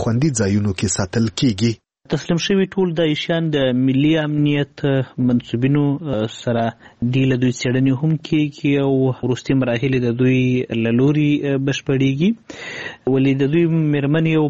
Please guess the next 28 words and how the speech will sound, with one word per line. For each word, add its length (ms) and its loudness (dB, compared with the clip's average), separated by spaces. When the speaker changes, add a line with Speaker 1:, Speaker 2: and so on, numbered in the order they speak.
Speaker 2:
ماشومان 800 0
په 140 -10
خوندي 340 2
ډول 260 0
ساتل 400 -2
شوي 280 2
دي. 140 2
په 140 0
یو 140 -2
ځانګړي 400 0
ځای 140 0
کې، 180 0
دوی 160 2
دپاره 360 -2
ټول، 320 2
لومړني 400 2
خدمتونه 580 0
هم 220 0
برابر 320 -2
شوي 320 0
دي. 60 0
Speaker 1:
ښاغلی 440 0
خوګیاڼی 440 0
زیاتوي 400 0
چې 100 0
دا 60 2
کورنۍ 400 0
به 80 -2